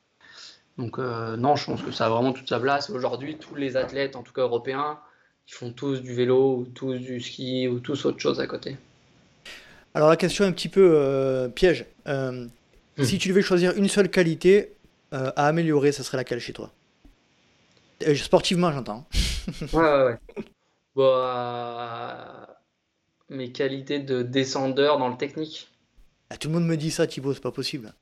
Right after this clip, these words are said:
Speaker 2: Tout le
Speaker 1: Hmm.
Speaker 2: monde me dit ça, mais à chaque fois que tu vois les gens, les gens descendre, ils descendent comme des balles.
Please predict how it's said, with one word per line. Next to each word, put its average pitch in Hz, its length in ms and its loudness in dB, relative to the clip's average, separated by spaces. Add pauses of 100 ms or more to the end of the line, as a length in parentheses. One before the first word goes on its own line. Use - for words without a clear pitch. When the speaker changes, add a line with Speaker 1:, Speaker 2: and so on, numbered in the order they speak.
(380)
Speaker 2:
Tout 214 120 0
le 196 60 4
Speaker 1:
Hmm. 180 40 4
Speaker 2:
monde 196 160 2
me 175 120 2
dit 156 120 0
ça, 170 140 4
mais 156 100 4
à 143 40 6
chaque - 180 0
fois 185 100 4
que 180 60 -6
tu 170 80 -2
vois 156 120 6
les 151 80 4
gens, 160 120 0
les 143 260 0
gens 151 140 0
descendre, 151 360 0
ils 147 40 -4
descendent 135 300 -4
comme 139 140 -4
des 139 80 0
balles. 131 220 -4